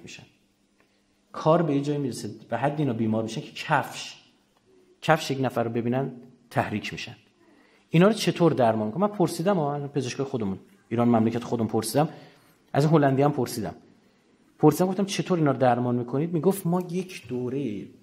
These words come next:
طولانی مدت، شش ماه، یک ساله، از اینها می‌خوایم فقط روابط جنسی درست داشته باشن." و پرهیز بکنن از اون چیزایی که قبلا اینا چیکار می‌کرده؟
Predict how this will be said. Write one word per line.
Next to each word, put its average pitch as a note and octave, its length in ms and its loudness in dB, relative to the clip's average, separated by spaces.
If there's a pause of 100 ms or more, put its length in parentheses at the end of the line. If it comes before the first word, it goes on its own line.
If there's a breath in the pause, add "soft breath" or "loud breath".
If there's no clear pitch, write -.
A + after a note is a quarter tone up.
(220)
طولانی A2+ 380 -4
مدت، A2 280 -4
شش A2 340 -8
ماه، G#2 160 -6
یک A2+ 200 -4
ساله، B2+ 460 -6 (520 soft breath)
از B2+ 220 -4
اینها C#3+ 340 -2
می‌خوایم F3+ 300 -4
فقط F3 880 -6
روابط D#3 440 -4
جنسی D3+ 320 -4
درست A2+ 380 -4
داشته - 220 -14
باشن." - 260 -16 (2000)
و D3 80 2
پرهیز F#3 760 2
بکنن A#2+ 380 -6
از C#3 180 -6
اون F#3+ 100 -2
چیزایی F3 280 -8
که F#3 60 -4
قبلا C#3 200 -2
اینا D3+ 120 2
چیکار D3+ 200 -2
می‌کرده؟ E3 480 -2